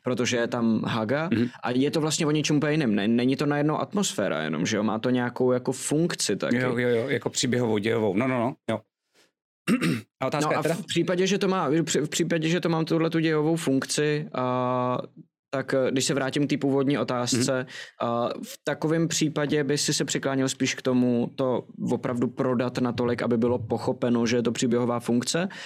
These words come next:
Speaker 1: anebo si řekneš, „Fuck it, když to nepochopili, tak to nevadí“?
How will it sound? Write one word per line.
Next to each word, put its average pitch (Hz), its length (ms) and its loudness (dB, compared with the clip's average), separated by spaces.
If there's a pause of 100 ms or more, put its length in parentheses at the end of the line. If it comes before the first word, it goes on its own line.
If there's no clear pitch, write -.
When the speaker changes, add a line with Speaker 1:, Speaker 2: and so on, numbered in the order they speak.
(100)
Speaker 1:
anebo 139 340 2
si 143 140 0
řekneš, 123 320 -2
„Fuck 117 280 -4
it, 113 60 2
když 113 140 0
to 110 100 -2
nepochopili, 113 500 -2
tak 104 140 -2
to - 80 -2
nevadí“? 107 480 -2